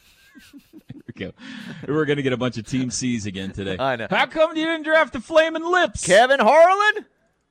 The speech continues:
Speaker 1: Kevin Harlan is, for my money, the best play-by-play guy going today.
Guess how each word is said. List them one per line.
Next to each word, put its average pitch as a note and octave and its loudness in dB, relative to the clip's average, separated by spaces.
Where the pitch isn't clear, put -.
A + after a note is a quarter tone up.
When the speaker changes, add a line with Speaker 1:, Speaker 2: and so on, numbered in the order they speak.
Speaker 1:
Kevin C3+ -4
Harlan C3+ -4
is, B2 -4
for B2 -8
my C#3 -2
money, D#3+ -6
the C3 -4
best C#3+ -6
play-by-play C#3 -4
guy A#2+ -8
going A#2 -4
today. D#2+ -10